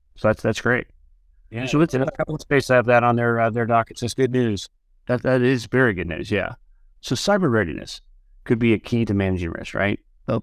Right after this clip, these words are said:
Speaker 1: what advice would you give for leaders to, to, in education to improve that cyber readiness then?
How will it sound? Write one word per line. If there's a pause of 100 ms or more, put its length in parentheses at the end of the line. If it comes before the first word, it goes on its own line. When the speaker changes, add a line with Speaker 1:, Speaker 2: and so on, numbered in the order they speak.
Speaker 1:
what
advice
would
you
give (300)
for
leaders
to,
to,
in
education
to
improve
that
cyber
readiness
then?